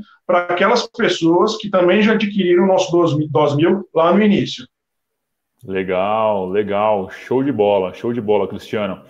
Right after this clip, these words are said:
Speaker 2: Ah, pessoal, só relembrando, hein? Só relembrando a todos, o sorteio do nosso audiodosímetro do dos mil Mil, ele vai ser feito logo após que a gente encerrar essa live,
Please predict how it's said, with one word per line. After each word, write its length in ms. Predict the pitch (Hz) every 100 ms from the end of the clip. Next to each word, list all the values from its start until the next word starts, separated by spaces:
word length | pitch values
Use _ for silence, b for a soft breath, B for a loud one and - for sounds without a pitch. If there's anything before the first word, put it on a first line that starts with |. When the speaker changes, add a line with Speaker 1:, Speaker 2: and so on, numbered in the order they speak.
| B B B -
Speaker 2:
Ah, 480 | 117 123 123 117 139
pessoal, 300 | 135 160 135
só 260 | - 139
relembrando, 640 | 165 185 190 151 135 127 113
hein? 120 | 143
Só 280 | 147 - 127
relembrando 460 | 160 160 131 147 175
a 40 |
todos, 600 | - 123 95 90 - - b b
o 80 | 98
sorteio 800 | - 127 117 131 127 147 156 123
do 100 | 110
nosso 640 | 110 110 - 110 101 92
audiodosímetro 960 | 104 117 113 117 104 90 123 139 101 98
do 100 | 98
dos 300 | 101 117 -
mil 260 | 101 143 139
Mil, 80 | 101
ele 80 |
vai 120 | 98 104
ser 180 | 113
feito 300 | - 131 131
logo 300 | 107 117 160
após 380 | 156 - 135 143
que 80 | 127
a 40 |
gente 140 | 117 -
encerrar 380 | - 120 104 131
essa 200 | - 104
live, 440 | 98 139 156